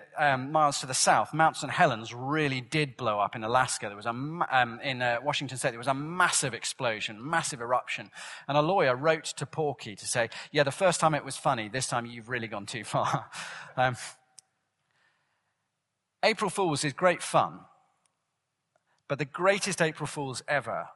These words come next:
is Easter Sunday. If Jesus did not rise from the dead,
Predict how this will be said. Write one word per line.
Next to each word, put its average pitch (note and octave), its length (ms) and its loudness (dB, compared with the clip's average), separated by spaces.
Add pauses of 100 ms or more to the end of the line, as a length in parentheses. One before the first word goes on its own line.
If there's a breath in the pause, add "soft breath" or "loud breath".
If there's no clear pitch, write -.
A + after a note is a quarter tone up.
(180)
is C#3 140 -8
Easter C3 300 -6
Sunday. A2 460 -4 (2250)
If A#3+ 340 0 (140)
Jesus C3+ 560 0 (180)
did F3+ 220 4
not F3 300 4
rise B2+ 640 2
from C3+ 180 -6
the B2+ 80 -6
dead, G2 460 0